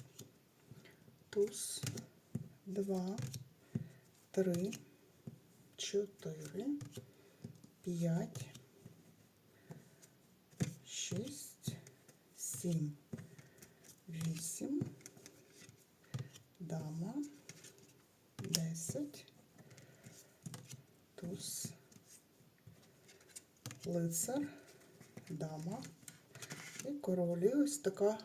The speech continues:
гарненька, веселенька рубашка. Колода називається Ехо Ренесанса. Купити можна в магазині Тароманс.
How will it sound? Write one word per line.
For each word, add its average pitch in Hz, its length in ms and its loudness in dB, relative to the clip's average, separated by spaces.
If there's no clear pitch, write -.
гарненька, 202 640 10
веселенька 185 720 4
рубашка. 156 600 0
Колода 208 340 12
називається 185 600 12
Ехо 175 180 0
Ренесанса. 220 720 8
Купити 208 500 10
можна 196 340 8
в 185 40 6
магазині 180 640 4
Тароманс. 285 800 12